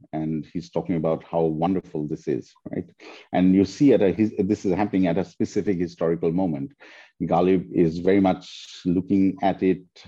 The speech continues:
in amazement. He's thinking about it in terms of wonder. Um, for James Atkinson,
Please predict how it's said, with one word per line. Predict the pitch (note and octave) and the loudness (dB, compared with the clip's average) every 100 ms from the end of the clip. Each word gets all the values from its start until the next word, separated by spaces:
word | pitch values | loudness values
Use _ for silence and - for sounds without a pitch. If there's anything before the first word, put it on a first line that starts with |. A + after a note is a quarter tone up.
| - - - | -20 -20 -4
in | C3+ C3+ | 0 2
amazement. | A2+ A2+ A2+ G#2+ A2 G#2+ G#2+ - - | 2 2 0 -4 -4 -4 -4 -6 -12
He's | F#2+ - | -12 -6
thinking | - G2+ G#2 G#2 | -4 -2 0 2
about | F#2+ F#2+ G2 | 2 0 -2
it | F2 _ - _ _ _ | -6 _ -20 _ _ _
in | G#2 F#2+ | -4 -2
terms | G2+ F#2+ | -2 -2
of | E2+ E2+ | -2 -4
wonder. | E2+ F#2 G2+ G#2 A2 - _ _ _ - | -4 -2 0 0 -2 -8 _ _ _ -10
Um, | D2+ D#2 D2+ D2 C#2 - _ _ - _ | -8 -6 -6 -6 -10 -16 _ _ -20 _
for | F#2 F2 E2+ E2+ F#2 | 0 2 2 0 0
James | G2 G#2+ G2 | 0 2 0
Atkinson, | F2 - G2+ F#2+ G2+ F#2+ F2+ | -4 -4 -6 -4 -4 -4 -6